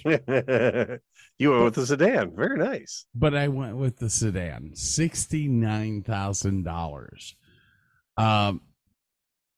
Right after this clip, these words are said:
Speaker 2: same specs that, that Burke talked about. Uh, well, actually, the electric range is two hundred twelve to three hundred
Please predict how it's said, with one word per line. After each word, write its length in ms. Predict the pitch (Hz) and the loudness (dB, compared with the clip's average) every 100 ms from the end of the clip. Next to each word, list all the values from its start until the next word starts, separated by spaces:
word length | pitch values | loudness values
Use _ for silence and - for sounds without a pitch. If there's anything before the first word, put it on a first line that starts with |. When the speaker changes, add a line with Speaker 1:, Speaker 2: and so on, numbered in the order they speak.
| _ _ _ _ _ - | _ _ _ _ _ -8
Speaker 2:
same 420 | - 165 165 170 | 0 2 2 0
specs 560 | - - 147 143 - | -2 -4 -4 -6 -10
that, 280 | - 117 101 - - 85 | -8 -6 -8 -12 -14 -6
that 260 | 107 95 | -6 -4
Burke 300 | - 123 110 | -4 -2 -2
talked 320 | - 104 95 98 | -2 0 0 -4
about. 360 | 80 71 69 - - 98 _ _ _ _ _ _ _ - | -6 -8 -10 -12 -20 -20 _ _ _ _ _ _ _ -10
Uh, 320 | 90 73 64 - _ _ _ | -6 -4 -6 -10 _ _ _
well, 320 | 120 151 190 139 | 0 2 2 2
actually, 540 | 147 139 - 113 92 | 2 2 0 -2 -4
the 240 | 87 117 | -2 -2
electric 580 | 110 113 123 - 120 95 | -2 -4 -6 -4 -6 -4
range 500 | 104 98 98 101 85 | -6 -4 -4 -6 -6
is 460 | 95 87 85 78 - _ _ _ - | -6 -6 -6 -8 -12 _ _ _ -6
two 220 | - 175 | 2 6
hundred 300 | 147 143 117 | 6 4 0
twelve 540 | - 120 113 107 104 90 - | -2 0 2 2 -2 -6 -2
to 400 | 110 98 92 87 | 0 0 -2 -4
three 400 | - 113 117 107 | -8 -6 -2 0
hundred 500 | 110 92 92 92 | -2 -4 -6 -8